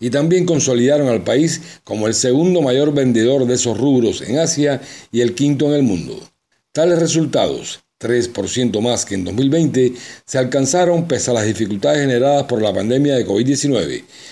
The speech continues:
que en el tercer trimestre obligaron a cerrar varios centros procesadores en el delta del río Mekong, responsable de las cuatro quintas partes de la producción nacional del crustáceo.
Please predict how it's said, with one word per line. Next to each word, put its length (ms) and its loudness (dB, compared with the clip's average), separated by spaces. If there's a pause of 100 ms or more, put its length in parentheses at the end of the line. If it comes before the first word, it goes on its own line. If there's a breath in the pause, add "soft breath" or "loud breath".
(200 loud breath)
que 100 -6
en 60 0
el 120 0
tercer 340 0
trimestre 560 0 (240 loud breath)
obligaron 540 2
a 80 0
cerrar 420 0
varios 320 2
centros 320 -2
procesadores 800 0
en 140 -2
el 120 -2
delta 300 0
del 140 2
río 240 0
Mekong, 440 0 (460 loud breath)
responsable 880 2
de 160 -2
las 220 0
cuatro 320 2
quintas 300 0
partes 340 0
de 80 2
la 100 2
producción 460 0
nacional 400 -2
del 160 0
crustáceo. 540 -4